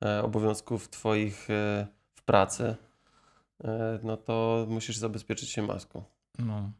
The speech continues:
Speaker 2: no to, to takie, to, to powinno gdzieś zostać jakoś ustalone, jak, jak robimy to w mediach, czy jak my jako media mamy to robić. Czy mamy być plexiglas, czy mamy być testowani, czy mamy co?
Speaker 1: Na przykład w T V N-ie stoi, e, samotny reporter gdzieś tam na wypiździe Jewie i mówi o tym,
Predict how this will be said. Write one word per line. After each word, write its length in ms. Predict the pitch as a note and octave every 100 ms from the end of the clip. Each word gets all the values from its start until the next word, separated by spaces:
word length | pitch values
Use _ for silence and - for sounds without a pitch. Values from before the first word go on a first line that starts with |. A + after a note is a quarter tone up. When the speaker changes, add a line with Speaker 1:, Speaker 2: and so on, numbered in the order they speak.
| -
Speaker 2:
no 140 | D3+ D3+
to, 180 | D#3+
to 200 | C#3+ -
takie, 340 | C3 C3+ B2+ C3+
to, 320 | - C3 D3
to 140 | B2+
powinno 260 | C3+ C#3+ C3+
gdzieś 180 | B2+ B2+
zostać 340 | B2 - B2+
jakoś 220 | A#2+ C3 B2
ustalone, 520 | C3 C3 B2+ A2+ G2+
jak, 200 | G#2 -
jak 280 | A#2+ - -
robimy 380 | B2 A2+ G#2
to 120 | G2 F#2+
w 60 |
mediach, 420 | G2+ G2 F#2 F#2+
czy 140 | - F#2+
jak 200 | F#2 -
my 200 | G2+ F2+ -
jako 200 | A2+ G#2
media 460 | G2 F#2+ G2 A2 - _ _ - -
mamy 340 | G2 G#2 F#2+ F#2
to 140 | G#2+
robić. 260 | G2+ G2 -
Czy 120 | G2
mamy 160 | F2+ F2
być 180 | F#2+
plexiglas, 680 | - G2+ G2+ - G#2+ A2+ G#2+
czy 160 | - G2+
mamy 300 | F#2 F#2 F2+
być 220 | F2+ -
testowani, 840 | F#2+ - F#2+ F#2+ G2 A2 A#2+ A#2+ A2+ - - - _ _
czy 180 | - G2
mamy 300 | G2 F#2+ F#2
co? 180 | - - - _ _ G#2+
Speaker 1:
Na 80 |
przykład 220 | A#2 C3 -
w 60 |
T 100 | -
V 140 | B2+ A#2+
N-ie 280 | B2 A#2+
stoi, 640 | A2+ - A#2 A2+ A2+ A2 G#2+
e, 140 | A#2 G#2
samotny 440 | A#2 A2+ A2 A2+
reporter 480 | A2 A2+ A2+ - A2
gdzieś 180 | G#2+ G#2+
tam 120 | A2+
na 100 | G#2+
wypiździe 480 | G#2 A2 A2+ G2+ A2+
Jewie 280 | A2 G#2 A2
i 40 |
mówi 320 | A2 A2 A2
o 100 | G#2+
tym, 240 | G#2+ G#2+